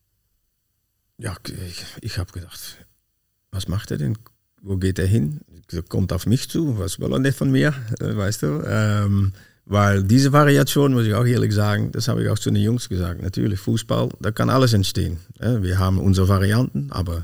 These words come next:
das ist natürlich, äh, das Allerschönste auch, dass man, dass die Jungs selber, ähm, auch, sich auch entscheiden, um, um mal was zu machen. Und, äh, ja, hat das Ding natürlich super, super reingehauen. Und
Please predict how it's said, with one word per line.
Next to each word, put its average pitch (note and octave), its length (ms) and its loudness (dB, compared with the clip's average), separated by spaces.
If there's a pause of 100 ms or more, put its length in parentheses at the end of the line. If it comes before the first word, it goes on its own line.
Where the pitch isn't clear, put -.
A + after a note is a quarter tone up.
das F#2+ 260 -2
ist F#2 120 0
natürlich, G2 580 4
äh, G2 240 -2 (260)
das - 160 -2
Allerschönste A2 640 2
auch, G#2+ 220 -2
dass - 360 -6
man, G#2+ 180 0
dass G2 180 0
die - 120 -2
Jungs G2 240 2
selber, G2+ 400 2 (580)
ähm, F#2 560 0 (100)
auch, G#2+ 220 -2
sich G#2+ 240 -2
auch A#2 180 0
entscheiden, F#2 400 0
um, F2+ 400 0
um F#2 140 -4
mal F#2 160 2
was F2 180 0
zu - 100 -4
machen. E2 360 -4 (760)
Und, F2 280 -2
äh, F2+ 220 -2
ja, E2 200 -8
hat E2 200 -10
das E2 120 -8
Ding E2+ 140 -6
natürlich E2+ 420 -4
super, G2 540 -2
super - 320 -8
reingehauen. E2+ 580 -6
Und - 380 -10